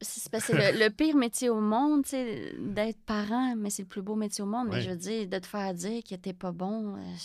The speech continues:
Speaker 2: Puis
Speaker 1: ça,
Speaker 2: par
Speaker 1: ça
Speaker 2: quelqu'un de,
Speaker 1: détruit
Speaker 2: de
Speaker 1: ton
Speaker 2: ton
Speaker 1: ego.
Speaker 2: environnement, de ton quartier, de dire, « Hey, je pense que t'as besoin d'aide. » Parce que la majorité des gens, sont, c'est pas qu'ils sont mauvais, là.
Speaker 1: Mm.
Speaker 2: Et c'est, c'est, il y a un, une foule de facteurs qui viennent expliquer leur,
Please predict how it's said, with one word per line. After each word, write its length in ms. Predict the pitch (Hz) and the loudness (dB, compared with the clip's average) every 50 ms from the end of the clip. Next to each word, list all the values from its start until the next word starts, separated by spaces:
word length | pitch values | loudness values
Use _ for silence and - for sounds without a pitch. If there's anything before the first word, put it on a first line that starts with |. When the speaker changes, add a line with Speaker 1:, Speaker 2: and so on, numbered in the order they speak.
| - - - | -12 -14 -14
Speaker 2:
Puis 220 | - - - - - - | -16 -16 -14 -12 -12 -6
Speaker 1:
ça, 40 | - | -4
Speaker 2:
par 100 | 113 101 | -4 -4
Speaker 1:
ça 40 | - | -4
Speaker 2:
quelqu'un 300 | - 98 90 113 113 117 | -6 -6 -4 -2 -2 0
de, 120 | 113 104 98 | 0 0 -2
Speaker 1:
détruit 200 | 87 78 80 - | -2 -6 -8 -8
Speaker 2:
de 120 | - 98 92 | -6 -4 -2
Speaker 1:
ton 60 | 90 | 0
Speaker 2:
ton 160 | 90 104 101 | 0 0 0
Speaker 1:
ego. 80 | 101 101 | -2 -2
Speaker 2:
environnement, 720 | 107 - - 104 101 101 95 92 92 92 98 107 117 120 | -2 0 0 0 0 -2 -2 -4 -6 -6 -6 -6 -6 -6
de 80 | 110 95 | -8 -8
ton 220 | 90 90 87 85 82 | -10 -12 -14 -14 -14
quartier, 420 | - - - - - - - 120 | -16 -18 -20 -20 -20 -14 -12 -10
de 120 | 110 87 82 | -10 -10 -10
dire, « 180 | 85 85 78 | -12 -12 -10
Hey, 140 | 90 104 101 | -10 -10 -10
je 60 | - | -12
pense 120 | - 104 - | -12 -14 -14
que 60 | - | -14
t'as 40 | 87 | -12
besoin 300 | 85 87 85 87 85 85 | -12 -12 -10 -10 -10 -10
d'aide. » 240 | 85 92 117 135 135 135 | -10 -10 -10 -12 -12 -12
Parce 100 | - - | -12 -12
que 100 | - 98 | -8 -4
la 80 | 110 | -4
majorité 320 | 131 175 214 226 226 - 214 | -2 -2 -4 -6 -8 -6 -6
des 120 | 160 120 | -4 -4
gens, 140 | 113 107 - | -4 -4 -6
sont, 120 | - - - | -8 -12 -14
c'est 100 | - - | -14 -16
pas 80 | - 180 | -16 -14
qu'ils 80 | 180 - | -14 -12
sont 120 | 107 92 | -10 -10
mauvais, 360 | 92 95 92 87 98 131 208 190 | -8 -8 -10 -10 -12 -14 -14 -14
là. 80 | 180 180 _ _ _ - 254 | -16 -16 _ _ _ 0 2
Speaker 1:
Mm. 240 | 262 269 269 254 240 - - _ _ _ _ - - | 2 4 2 2 0 -4 -10 _ _ _ _ -14 -14
Speaker 2:
Et 140 | 107 95 85 | -12 -12 -14
c'est, 100 | - - _ _ _ _ | -16 -20 _ _ _ _
c'est, 140 | - - _ - 101 - - | -20 -20 _ -20 -20 -20 -12
il 40 | 107 107 | -10 -10
y 40 | |
a 60 | 104 - - | -10 -8 -8
un, 320 | 113 101 95 - - 104 101 | -10 -10 -10 -12 -14 -14 -12
une 100 | 104 107 | -10 -10
foule 240 | - - - 185 175 | -10 -8 -8 -8 -6
de 80 | 139 131 | -6 -8
facteurs 360 | 131 131 - - - 131 139 | -10 -10 -14 -14 -12 -10 -8
qui 80 | - - | -8 -10
viennent 140 | 90 87 87 | -10 -12 -14
expliquer 420 | 87 - - - - - - 131 | -14 -16 -18 -20 -20 -12 -10 -10
leur, 160 | 120 98 90 | -8 -8 -10